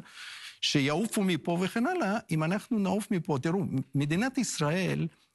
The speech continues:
היא מדינה עם שכר גבוה ופריון עבודה נמוך. אנחנו לא יכולים להתחרות עם מלזיה על, אה, תפקידי ייצור בסיסיים, ואנחנו לא יכולים להתחרות עם גרמניה על ייצור מתקדם.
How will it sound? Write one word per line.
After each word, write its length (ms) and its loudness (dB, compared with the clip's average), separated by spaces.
היא 80 2
מדינה 600 0
עם 120 0
שכר 360 0
גבוה 500 0
ופריון 480 0
עבודה 400 0
נמוך. 460 -2
אנחנו 160 0
לא 60 2
יכולים 320 0
להתחרות 480 0
עם 120 0
מלזיה 600 -2
על, 420 0
אה, 180 0
תפקידי 440 0
ייצור 720 0
בסיסיים, 720 -2
ואנחנו 300 0
לא 40 0
יכולים 300 0
להתחרות 480 0
עם 100 2
גרמניה 680 0
על 380 2
ייצור 380 0
מתקדם. 480 -2